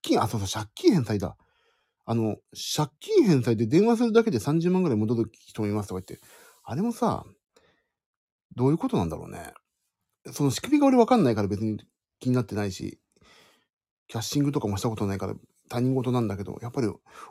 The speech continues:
思い当たる人っているのかなって。俺の周りいないんだよな、思い当たる人が。思い当たってるだろうなと思ってる人がいないから、き-、あの仕組み、何なんだろう。あれ、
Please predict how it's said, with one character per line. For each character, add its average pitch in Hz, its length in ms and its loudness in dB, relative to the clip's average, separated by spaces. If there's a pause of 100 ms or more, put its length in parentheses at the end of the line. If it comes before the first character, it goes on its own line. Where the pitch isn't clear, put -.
思 156 240 2
い - 20 4
当 214 80 4
た 220 100 6
る 143 100 4
人 107 140 -6
っ - 60 -10
て - 340 -10
い 143 60 -2
る 170 80 4
の 202 120 2
か 101 100 -2
な 78 180 -6
っ - 60 -16
て。 - 240 -20 (180)
俺 160 120 2
の 220 60 4
周 214 200 6
り 170 80 0
い - 20 -4
な 190 140 0
い 233 40 2
ん 165 40 2
だ 98 80 -2
よ 80 60 -4
な、 78 80 -10
思 107 200 -4
い 104 40 -2
当 104 100 -4
た - 80 -6
る 104 80 -8
人 101 140 -10
が。 - 120 -18 (580)
思 165 280 8
い - 20 10
当 180 80 8
た 180 120 0
っ - 80 -8 (140)
て 135 80 4
る 117 120 0
だ 117 100 2
ろ 135 180 4
う 117 40 2
な 123 160 2
と 120 80 0
思 104 180 0
っ 131 60 -4
て - 160 -8
る 101 80 -6
人 98 120 -8
が 85 100 -6
い 92 40 -4
な 123 140 -2
い 113 80 -2
か 101 80 -4
ら、 92 100 -6
き-、 - 400 -6 (1500)
あ 92 100 -8
の 95 100 -6
仕 - 140 -12
組 123 160 0
み、 117 60 -6
何 240 280 2
な 110 160 0
ん 82 60 -4
だ 76 80 -8
ろ - 180 -14
う。 - 60 -6
あ - 20 -2
れ、 143 160 -2